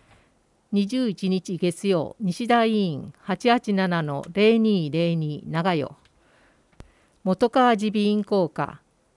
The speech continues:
八八六の八一三三、都議津、二十七日日曜、広田小児科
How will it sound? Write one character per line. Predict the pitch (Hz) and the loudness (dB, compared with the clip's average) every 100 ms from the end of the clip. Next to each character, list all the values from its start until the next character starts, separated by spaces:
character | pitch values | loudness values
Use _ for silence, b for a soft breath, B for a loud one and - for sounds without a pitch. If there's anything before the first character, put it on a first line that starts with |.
| _ | _
八 | 175 - | -4 2
八 | 240 254 202 | 2 2 0
六 | 190 190 | -2 -2
の | 180 147 - | -4 -4 -8
八 | 185 - 240 | -10 -4 -2
一 | 220 185 | -2 -6
三 | - 170 175 | -4 -2 -4
三、 | - 160 139 | -4 -6 -6
都 | - | -6
議 | 185 190 | -4 -6
津、 | - - - _ _ b b b b b - | -8 -16 -16 _ _ b b b b b -2
二 | 214 | 0
十 | 247 269 | 2 0
七 | - - | -2 -2
日 | 190 180 170 | -2 -2 -4
日 | 175 170 - | -4 -4 -2
曜、 | 185 147 - _ | -2 -2 -8 _
広 | - 214 226 | -2 0 2
田 | 226 | -2
小 | - 208 | 0 0
児 | 190 | 0
科 | 175 156 | -4 -6